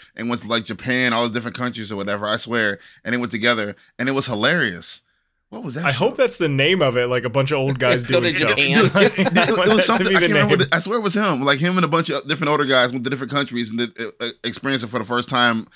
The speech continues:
Speaker 1: like, a tourist or whatever. And it was hilarious. I can't remember what it, what it's
Speaker 2: Huh.
Speaker 1: called all of a sudden. <clears throat> I,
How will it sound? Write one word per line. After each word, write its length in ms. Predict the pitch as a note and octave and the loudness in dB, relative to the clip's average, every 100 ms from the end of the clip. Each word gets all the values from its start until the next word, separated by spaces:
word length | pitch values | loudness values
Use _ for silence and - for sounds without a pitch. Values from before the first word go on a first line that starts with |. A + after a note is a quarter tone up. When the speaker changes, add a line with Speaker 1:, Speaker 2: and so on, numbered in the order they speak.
| - | -8
Speaker 1:
like, 140 | A#2 G#2+ | -6 -6
a 80 | |
tourist 420 | G#2 - D#3 C3 A2+ | -6 -2 2 2 0
or 40 | |
whatever. 360 | A2 G#2 F#2+ - - | -2 -4 -6 -16 -12
And 120 | - | -6
it 40 | C3+ | -2
was 180 | C3+ B2+ | -2 -4
hilarious. 640 | G#2 A2+ C3 A2 F2+ - | -2 0 2 0 -4 -8
I 80 | A#2 | -6
can't 160 | C3 | -4
remember 140 | B2+ A#2+ | -4 -4
what 140 | A2+ | -4
it, 160 | A#2+ - | -6 -8
what 140 | A#2 A2+ | -8 -6
it's 80 | |
Speaker 2:
Huh. 80 | C#3+ | -6
Speaker 1:
called 200 | B2+ A2+ | -4 -6
all 60 | F#2+ | -6
of 60 | F2+ | -10
a 40 | |
sudden. 340 | F2+ F2 F2 - _ _ _ _ _ | -12 -12 -14 -18 _ _ _ _ _
<clears throat> 540 | _ _ _ _ _ - | _ _ _ _ _ -10
I, 540 | F3+ C#3 - - - | -10 -12 -16 -18 -18